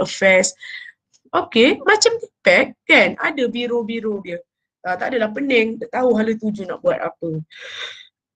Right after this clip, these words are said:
<coughs> Okey. Kita pergi kepada asean Summit pula. asean Summit ni adalah macam meeting tahunan lah,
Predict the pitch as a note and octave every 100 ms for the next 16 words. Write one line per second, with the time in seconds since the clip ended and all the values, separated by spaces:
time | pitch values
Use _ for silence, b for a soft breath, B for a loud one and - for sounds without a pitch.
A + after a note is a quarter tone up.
0 | _ - - - G#4+ D#4 D#4+ G#3+ E3 D#3
1 | _ _ _ _ _ _ _ _ _ _
2 | - F#3 - F3 E3+ D#3+ D#3 D#3 _ _
3 | _ _ _ _ _ _ _ _ _ _
4 | _ _ _ _ - - G#3+ G#3+ G#3+ F#3+
5 | F3+ F3+ E3 - E3+ E3 - D#3+ E3 D#3
6 | - D#3 D3+ D3 D#3 D#3 D#2 D#2+ - _
7 | _ _ _ _ _ B B B B B
8 | B G#3+ D#4 D4 D4 D4+ D4+ E4 B3+ B3
9 | A#3 A#3 A3 G#3+ - A3 G#3 F#3+ G3+ G3+
10 | F3+ E3+ F3